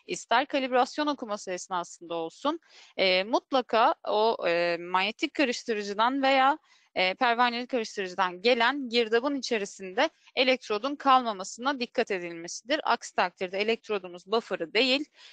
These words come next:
e, havayı, e, ölçmeye çalışır ki bu da doğru sonucu getirmez bize. Ölçüm esnasında da sıcaklıklarda değişim olmaması gerekir. Yani,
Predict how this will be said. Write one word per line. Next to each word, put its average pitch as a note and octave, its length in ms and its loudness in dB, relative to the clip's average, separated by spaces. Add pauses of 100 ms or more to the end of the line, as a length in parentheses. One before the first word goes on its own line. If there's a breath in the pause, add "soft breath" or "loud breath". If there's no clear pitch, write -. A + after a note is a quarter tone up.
(200 loud breath)
e, F#3+ 380 2
havayı, B3 580 2
e, D4+ 280 2
ölçmeye A3+ 480 0
çalışır G3 500 -4 (280)
ki C4+ 160 -6
bu B3+ 120 -2
da C4+ 160 4 (140)
doğru A#3 240 4
sonucu G#3+ 520 -4 (140)
getirmez E3+ 680 -2
bize. D#3+ 240 -8 (1080 loud breath)
Ölçüm C4 400 0
esnasında E4 800 2
da C#4+ 80 0
sıcaklıklarda G#3+ 920 0
değişim A3+ 440 -2
olmaması A3 600 2
gerekir. E3+ 560 -2 (140)
Yani, C4+ 520 0